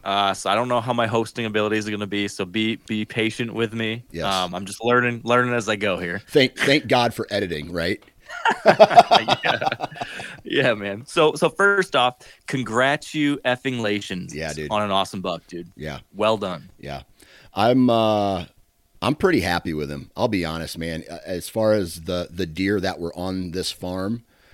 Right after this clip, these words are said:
Speaker 2: this was, and this is no joke, I, I put a cell cam over top of a mineral back, uh, uh, some mineral that I put out in August when I finally got access to this farm. And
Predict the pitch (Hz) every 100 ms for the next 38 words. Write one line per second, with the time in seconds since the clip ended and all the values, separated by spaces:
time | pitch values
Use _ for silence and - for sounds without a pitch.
0 | _ _ _ _ _ _ _ 90 87 110
1 | 120 - 87 107 110 104 85 - - -
2 | 95 101 69 - 98 92 107 135 104 104
3 | 127 120 107 90 - _ _ _ _ _
4 | _ - 90 - 87 - 131 113 131 123
5 | - 104 98 98 - 98 95 95 - 98
6 | 95 90 90 95 92 78 71 - 85 87
7 | 90 85 85 - 90 82 95 90 92 87
8 | 85 80 80 85 82 - 85 85 85 -
9 | 85 85 85 82 82 85 82 82 _ _
10 | _ - 92 95 76 71 - 82 87 82
11 | - 90 101 104 92 90 - 90 90 -
12 | 85 - 82 76 - 78 64 62 _ _
13 | - - - - - _ 90 90 90 85
14 | 80